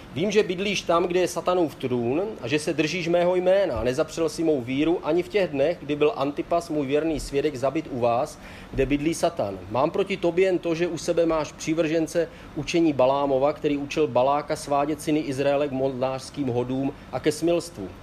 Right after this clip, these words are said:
Podobně i ty máš přívržence učení Nikolajtů, proto čiň pokání.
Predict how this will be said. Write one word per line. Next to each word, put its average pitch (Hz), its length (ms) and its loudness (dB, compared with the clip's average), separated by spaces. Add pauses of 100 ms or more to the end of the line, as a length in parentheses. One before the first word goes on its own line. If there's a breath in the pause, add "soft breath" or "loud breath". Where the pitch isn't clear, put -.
(220 loud breath)
Podobně 170 360 4
i 151 100 -2
ty 165 120 -4
máš 175 260 0
přívržence 165 720 -4
učení 156 400 -4
Nikolajtů, 143 560 -2
proto 143 280 -6
čiň 175 220 -6
pokání. 165 560 -2